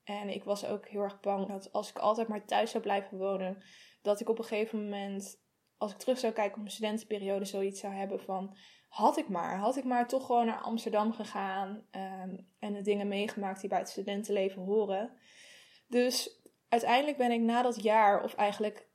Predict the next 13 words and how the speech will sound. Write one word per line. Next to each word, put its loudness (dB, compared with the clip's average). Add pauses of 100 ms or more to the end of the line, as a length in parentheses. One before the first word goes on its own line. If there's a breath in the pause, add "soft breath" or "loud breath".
richting 0
het -2
einde 2
van -6
mijn -4
eerste -4
studiejaar, -4
toch -4
een 0
beetje -4
rond -4
gaan -4
kijken. 2